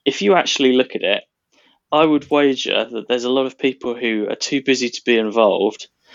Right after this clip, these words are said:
busily investing money in a, in a huge thing that someone's just decided is a good idea, rather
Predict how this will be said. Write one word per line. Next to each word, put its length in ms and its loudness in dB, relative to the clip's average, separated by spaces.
busily 420 4
investing 840 -2
money 640 -2
in 120 -4
a, 140 -4
in 160 -6
a 40 -6
huge 420 -4
thing 220 0
that 80 -8
someone's 320 -6
just 200 -8
decided 440 -2
is 140 -4
a 40 -8
good 160 -2
idea, 420 -2
rather 260 2